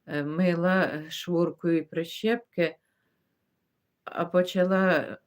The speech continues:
чіпляти знову чорне. Думаю, перемию, перемила.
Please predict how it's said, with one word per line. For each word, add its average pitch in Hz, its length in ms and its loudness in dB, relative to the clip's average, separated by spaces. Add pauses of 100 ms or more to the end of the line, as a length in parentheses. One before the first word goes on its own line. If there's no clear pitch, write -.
(240)
чіпляти 190 640 0
знову 175 360 0
чорне. 143 540 -4
Думаю, 170 440 -4
перемию, 165 720 -2
перемила. 156 600 -6